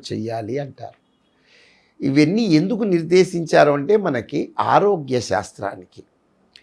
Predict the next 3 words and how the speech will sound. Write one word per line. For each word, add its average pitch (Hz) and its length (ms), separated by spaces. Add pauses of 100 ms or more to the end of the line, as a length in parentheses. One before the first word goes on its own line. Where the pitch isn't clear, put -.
(2750)
ఆరోగ్యం 160 840
భాస్కరాదిత్యేత్ 131 1500
అంటారు. 92 380